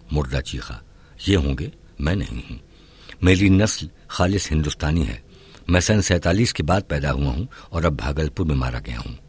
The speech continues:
"और तुम?" अदालत ने दूसरे नौजवान से पूछा। "तमीज से बात कीजिए, मैं मुर्दा नहीं, शहीद हूं। मुझे पुलिस ने मांड इलाके में मारा है।" "तुम वहां क्या कर रहे थे?" "मैं खालिस्तान बना रहा था,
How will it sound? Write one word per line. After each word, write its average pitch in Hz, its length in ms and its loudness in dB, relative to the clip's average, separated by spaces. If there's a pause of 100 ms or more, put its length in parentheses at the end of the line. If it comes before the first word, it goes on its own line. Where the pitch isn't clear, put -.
(640)
"और 85 120 0
तुम?" 120 260 -2 (520)
अदालत 82 420 0
ने 67 160 0 (320)
दूसरे 85 300 0
नौजवान 65 420 0
से - 120 -8
पूछा। - 380 -12 (460)
"तमीज 92 220 6
से - 120 2
बात 71 200 0
कीजिए, 92 360 -2 (260)
मैं 76 80 4
मुर्दा 73 360 2
नहीं, 92 220 2
शहीद 80 380 -2
हूं। - 140 -6 (380)
मुझे 80 160 2
पुलिस 95 380 -2
ने 104 160 2 (260)
मांड 87 420 4
इलाके 73 300 2
में 69 100 2
मारा 60 240 -4
है।" - 200 -10 (840)
"तुम 107 140 6
वहां 107 140 4
क्या 98 140 -2
कर 69 160 -4
रहे 64 160 -4
थे?" - 160 -14 (500)
"मैं 76 100 2
खालिस्तान 82 580 0
बना 62 180 -2
रहा 58 180 -8
था, - 180 -16